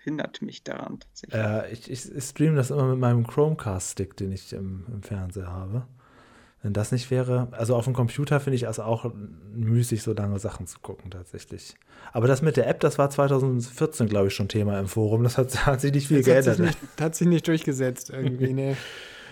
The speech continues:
Speaker 2: Arne, wie konsumierst du das, wenn du mal guckst? Oder hast du
Speaker 3: Äh,
Speaker 2: auch nicht? Dass du
Speaker 3: doch,
Speaker 2: nicht
Speaker 3: doch. Also ich guck auch natürlich nicht alles. Also, ne, es gibt so Formate, das weiß man, glaub ich, auch so Pasch T V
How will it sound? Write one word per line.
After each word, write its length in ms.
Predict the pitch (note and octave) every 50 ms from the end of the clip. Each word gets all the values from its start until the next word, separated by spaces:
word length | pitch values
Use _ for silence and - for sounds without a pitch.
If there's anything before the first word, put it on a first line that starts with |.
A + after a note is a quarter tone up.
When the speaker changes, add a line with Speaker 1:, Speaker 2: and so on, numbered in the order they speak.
| - - - - -
Speaker 2:
Arne, 280 | - A#2+ B2+ C3+ B2+ C3
wie 80 | C#3
konsumierst 540 | C#3 - D3+ C3+ B2 B2 B2+ B2 A#2 A2+ -
du 80 | C3+ C3
das, 220 | D3+ E3 E3 E3
wenn 100 | C#3 C3+
du 80 | C#3 C3+
mal 100 | C3 B2+
guckst? 400 | - D#3 D#3 - - - - - -
Oder 160 | B2+ A#2 A2
hast 180 | A2 B2 A#2+ -
du 160 | A#2 G#2+ A2
Speaker 3:
Äh, 300 | C3 F3 F#3 F#3+ F#3+ F#3+
Speaker 2:
auch 240 | F3 A#2 G#2+ G#2 -
nicht? 360 | A2+ G#2 G2+ - - - - _ _
Dass 200 | - A2 A2 -
du 80 | - D#3+
Speaker 3:
doch, 240 | C#3+ E3 E3+ G#3+ -
Speaker 2:
nicht 100 | - -
Speaker 3:
doch. 240 | G#3+ A#3 B3+ - -
Also 240 | E3 E3 D#3+ F3
ich 100 | E3+ D#3+
guck 220 | - - G3+ F#3 D#3+
auch 100 | D#3+ E3
natürlich 400 | F3+ E3+ - - E3+ D#3+ D3+ -
nicht 220 | D3 B2 - B2+
alles. 280 | C3 D3 E3+ F3+ F#3 F#3
Also, 340 | D3+ D3 C#3+ C#3+ C#3 C3+ C3+
ne, 100 | C#3+ D3
es 160 | D#3 D#3+ -
gibt 120 | D#3 C#3
so 140 | - D3 C#3
Formate, 480 | B2+ - C#3 C3 B2+ C3 C#3 - D#3 C3+
das 160 | B2+ A#2 -
weiß 160 | C3+ C#3 C3+
man, 140 | D3+ C#3 C3
glaub 160 | C3+ C3 C3
ich, 80 | B2 B2+
auch 80 | A#2+
so 120 | - - A#2
Pasch 300 | - - - C3 - -
T 140 | - B2
V 400 | - - - A#2 A2+ A2+ A2+ A#2